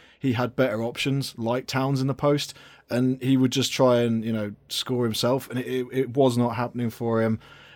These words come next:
That needs to stop, and that's just been part of their game throughout this entire season, and it, it, it needs to end now for them to have any chance in this series, which is annoying, 'cause I thought they'd win a game just because of, you know, how important it is and how big a moment it is for the Timberwolves to be back in the playoffs after so long. But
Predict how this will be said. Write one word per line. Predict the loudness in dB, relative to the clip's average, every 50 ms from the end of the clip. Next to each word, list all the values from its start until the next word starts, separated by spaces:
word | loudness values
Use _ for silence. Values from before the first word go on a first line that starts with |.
| -20 _ _ _ _ _ -12 -12
That | -4 2 6 6 6 6 6
needs | 4 2 2 2
to | -2
stop, | -2 0 2 2 2 0 0
and | 0 0
that's | 0 0 0 -2
just | -4 -2 0
been | 0 0 2
part | 4 2 2
of | 2 2
their | 0 0 0
game | 2 2 2 2 2 0
throughout | 0 -2 -2 -2
this | -4 -6 -6
entire | -6 -4 -2 -2 0 0 0
season, | -2 0 2 2 2 0 -2 -4 -6
and | -6 -4 -4 -2 -2 -2 -4 -6
it, | -8 -12 -12 -12 -12 -16 -16 _ -8
it, | -6 -6 -6 -6
it | -8 -8 -6 -2 0
needs | 2 2 2 0
to | -2 -4 -2 0
end | 0 2 2 2 0 -2 -4 _ -20 -20 -20 _ _ _ -4
now | -2 0 2 4 4 4 2 2 0
for | -4 -6 -6 -4
them | -4 -2 -2
to | -2 -2
have | -2 -2
any | -2 -2 -2
chance | -2 -4 -4 -6 -4 -6 -6
in | -6
this | -6 -2
series, | 0 2 2 2 2 0
which | -2 -2
is | 0
annoying, | 2 4 6 6 6 6 4 4
'cause | 2 0 -2
I | -2 -2
thought | 0 -2 -2 0
they'd | 0 0 0 2
win | 2 2 2
a | 2
game | 2 4 4 4 4 4 2 -2 -4 -8 -12 -20 -20 _ -6
just | -6 -6 -4
because | -2 -2 0 0 0 0
of, | 0 -2 -2 -2
you | 0 0
know, | 0 0
how | 2 2 2 0
important | 0 0 -2 -2 0 0 0 -2 -4 -6 -8 _ _ _ _ _ _ _ -8
it | -6 -6 -4
is | -2 -2 -2 -2
and | -2 -2
how | -2 -2
big | -2 0 0 0 0 0
a | 0 -4 -4 -6
moment | -4 -2 0 0 0 0 0 -2
it | -2
is | -4 -4 -6
for | -6 -8 -10
the | -8 -4
Timberwolves | -2 -2 -2 0 -2 -2 -4 -6 -12
to | -14 -12
be | -8 -6
back | -6 -4 -4 -4
in | -4
the | -4 -4
playoffs | 0 2 4 6 4 4 2 0
after | -6 -6 -6 -6
so | -6 -4 -2 -2 -2
long. | -2 -2 -2 -2 -2 -2
But | -2 -2 0 0 0 -2 -4